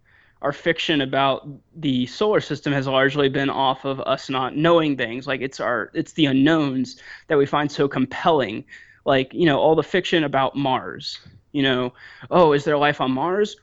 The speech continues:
We don't know." And so as a result, we have a bunch of fucking Martian movies. Um,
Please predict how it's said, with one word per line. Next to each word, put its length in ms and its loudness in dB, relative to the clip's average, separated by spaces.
We 140 -2
don't 260 0
know." 400 -2
And 140 -2
so 200 0
as 240 0
a 40 -2
result, 300 2
we 80 0
have 100 -2
a 60 -4
bunch 180 -4
of 80 -8
fucking 300 -2
Martian 400 2
movies. 480 -4
Um, 640 0